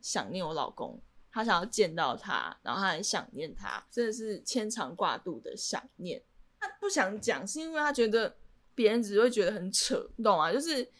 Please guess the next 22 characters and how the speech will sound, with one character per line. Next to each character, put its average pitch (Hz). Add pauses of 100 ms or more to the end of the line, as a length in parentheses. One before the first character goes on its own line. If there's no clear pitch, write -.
(200)
别 233
人 277
只 254
会 220
觉 214
得 214
说 233 (420)
，“啊， -
你 254
才 262 (120)
爱 311
七 302
天 302
是， 294
是 320
能 247
有 196
多 190
爱 208
啦？” 127
所 -
以 320